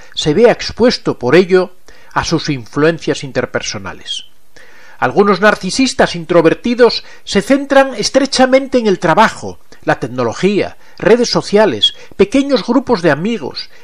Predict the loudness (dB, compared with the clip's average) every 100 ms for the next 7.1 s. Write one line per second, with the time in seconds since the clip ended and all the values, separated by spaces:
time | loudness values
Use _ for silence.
0 | -12 0 2 2 -4 -8 -14 -16 -12 2
1 | 6 6 2 -8 -6 -6 -4 -6 -4 0
2 | 2 0 -4 -14 -14 2 4 6 2 0
3 | 0 2 2 2 0 -4 -6 -12 -18 0
4 | 2 2 -2 -6 -8 -4 2 4 4 0
5 | -4 -4 -2 -2 -4 -6 -4 -8 -4 -2
6 | -2 -4 -8 -10 -10 -12 -14 -20 -18 -18